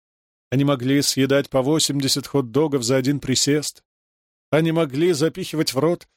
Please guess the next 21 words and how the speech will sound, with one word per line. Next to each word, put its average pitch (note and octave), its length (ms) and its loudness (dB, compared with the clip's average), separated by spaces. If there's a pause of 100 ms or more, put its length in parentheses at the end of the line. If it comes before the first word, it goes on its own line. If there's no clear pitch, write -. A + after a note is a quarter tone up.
(160)
шестнадцать F3 800 0
шариков D#3+ 640 0
для D3 180 0
пинг-понга D3+ 600 0
сразу. C#3 680 0 (760)
Они D3 180 2
могли F3+ 320 0
целоваться F#3 640 2
в D#3+ 60 -4
засос F#3 480 0
в - 60 -12
течение D#3 420 0
шести E3 480 0
часов, D#3+ 500 0
не C#3 80 0
отрываясь. C3 880 -2 (720)
Они D3 200 2
кричали D3 800 0 (280)
громче C#3+ 460 0
ста D3+ 320 2
децибел. C#3+ 760 0